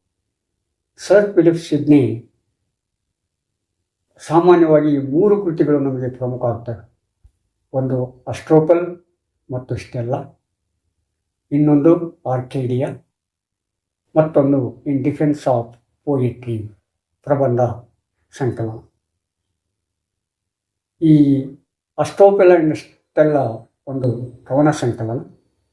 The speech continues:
ಆರ್ಕೇಡಿಯಾ ಒಂದು ಕಥಾನಕ, ರಮ್ಯ ಕಥಾನಕ, In Defense of Poetry ಒಂದು ಪ್ರಬಂಧ ಸಂಕಲನ.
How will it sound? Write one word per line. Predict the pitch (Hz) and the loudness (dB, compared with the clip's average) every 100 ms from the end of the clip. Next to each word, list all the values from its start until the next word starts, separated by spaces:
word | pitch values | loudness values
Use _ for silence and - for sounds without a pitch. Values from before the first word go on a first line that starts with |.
| _ _ _ _ _ _ _ _ 135 | _ _ _ _ _ _ _ _ -2
ಆರ್ಕೇಡಿಯಾ | 165 160 180 165 165 131 117 _ _ - | 0 4 4 6 4 2 -4 _ _ -16
ಒಂದು | 135 127 | -10 -10
ಕಥಾನಕ, | - 120 131 135 117 - 156 - _ _ _ _ 117 | -10 -10 -8 -8 -8 -10 -12 -14 _ _ _ _ -10
ರಮ್ಯ | 131 139 | -4 -4
ಕಥಾನಕ, | 135 123 120 113 110 156 - _ _ _ _ _ _ _ _ - | -4 -6 -6 -6 -6 -10 -14 _ _ _ _ _ _ _ _ -4
In | 139 | 0
Defense | 135 190 180 | 0 0 0
of | - 156 - | 0 -2 0
Poetry | 139 123 143 123 107 - _ _ | -2 -2 -4 -4 -6 -12 _ _
ಒಂದು | 135 123 113 - _ _ | -6 -4 -8 -10 _ _
ಪ್ರಬಂಧ | - 135 120 107 | -6 -2 -2 -4
ಸಂಕಲನ. | 113 113 98 98 | -6 -6 -8 -10